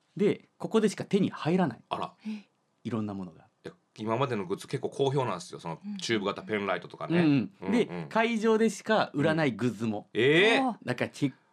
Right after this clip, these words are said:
Speaker 1: 構これも。
Speaker 2: マジでアイドルみたいになってきた、これ。
Speaker 1: そうですよ。
Speaker 2: 限定品ね。
Speaker 1: なので、はい、
Speaker 3: うんうんうん。
Speaker 1: 限定品お楽しみください。
Speaker 2: これええねんな。
Speaker 1: では、ここでパニポニパパニプスエンドレス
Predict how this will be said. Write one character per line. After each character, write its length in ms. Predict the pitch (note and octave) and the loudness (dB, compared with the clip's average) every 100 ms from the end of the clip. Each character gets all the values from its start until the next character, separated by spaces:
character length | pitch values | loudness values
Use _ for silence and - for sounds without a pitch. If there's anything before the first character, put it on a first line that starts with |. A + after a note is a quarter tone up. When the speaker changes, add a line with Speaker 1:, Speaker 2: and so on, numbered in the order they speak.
| _ _ | _ _
Speaker 1:
構 240 | - - F2 | -20 -18 -18
こ 120 | - | -18
れ 60 | F2 | -10
も。 80 | |
Speaker 2:
マ 160 | G#2+ D#3+ | -2 0
ジ 100 | D3+ | 0
で 80 | B2+ | 2
ア 100 | C3+ | 2
イ 80 | D3+ | 2
ド 100 | B2+ | 2
ル 60 | |
み 60 | A#2+ | 0
た 60 | |
い 20 | A2+ | -4
に 40 | |
な 40 | |
っ 40 | G#2+ | -4
て 80 | A2 | -4
き 40 | |
た、 80 | A2 | -2
こ 100 | F#2+ | -2
れ。 220 | F#2+ F2 - _ | -2 -4 -10 _
Speaker 1:
そ 220 | F#3+ A3 | 0 2
う 40 | |
で 100 | D3+ | 2
す 120 | B2+ | 0
よ。 180 | A#2+ F2+ - | -2 -4 -2
Speaker 2:
限 240 | - A2+ | 2 4
定 220 | A2+ E3+ | 4 4
品 220 | D#3 E3 D#3+ | 4 2 4
ね。 100 | D#3+ | 4
Speaker 1:
な 100 | G#3+ | 4
の 60 | |
で、 60 | B3 | 4
は 80 | C3+ | 4
い、 20 | |
Speaker 3:
う 40 | |
ん 40 | A#2+ | 4
う 20 | |
ん 40 | |
う 20 | |
ん。 100 | B2+ | 2
Speaker 1:
限 100 | A2+ | 2
定 120 | B2+ B2 | 2 2
品 180 | D3 | 2
お 80 | A#2+ | 2
楽 200 | A2 G#2 | -2 -6
し 100 | G2 | -8
み 80 | F#2+ | -12
く 100 | G#2 | -10
だ 100 | G2 | -10
さ 440 | F#2+ A2 G#2+ G#2 | -6 -2 0 0
い。 60 | F#2 | -2
Speaker 2:
こ 60 | F2 | -6
れ 60 | |
え 140 | G2 A2 | -8 -10
え 40 | |
ね 120 | A#2 | -10
ん 100 | F2 | -10
な。 500 | D#2+ D#2+ D#2 D#2 - F3+ | -10 -10 -10 -12 -4 2
Speaker 1:
で 80 | |
は、 160 | A3+ - _ _ _ | 2 0 _ _ _
こ 100 | - | -4
こ 100 | C3+ | 0
で 140 | A#2+ A2+ | 0 0
パ 140 | - | 0
ニ 140 | G3+ A#3+ | 0 2
ポ 100 | F#3 | 2
ニ 100 | D#3 | 2
パ 100 | C#3 | 0
パ 200 | - B2+ | 0 0
ニ 80 | |
プ 140 | F#2+ F#2+ | -2 -10
ス 120 | - _ | -14 _
エ 120 | - C#3+ | -2 0
ン 60 | |
ド 60 | G#3+ | 4
レ 100 | A3 | 2
ス 140 | G#3+ | 2